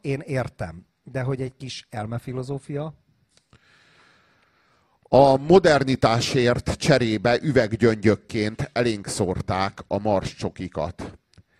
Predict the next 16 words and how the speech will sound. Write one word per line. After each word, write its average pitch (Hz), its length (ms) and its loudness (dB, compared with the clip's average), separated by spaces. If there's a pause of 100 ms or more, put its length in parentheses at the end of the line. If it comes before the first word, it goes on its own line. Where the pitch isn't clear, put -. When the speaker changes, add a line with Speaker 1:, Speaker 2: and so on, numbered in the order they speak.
(440)
Speaker 2:
meg 104 420 -4
a 101 420 2
kólás 95 560 0
dobozokat, 87 880 -6 (840)
hogy - 220 -4
fogyasszuk - 580 -4
el 67 120 -6
őket. - 520 -8 (220)
Speaker 1:
De 131 60 -10
ezt 123 120 -14
te - 80 -10
most 135 240 -10
itt 120 120 -18
látod? 113 540 -10 (220)
Speaker 2:
Igen. 95 440 -8 (1000)
Igen. 85 440 -8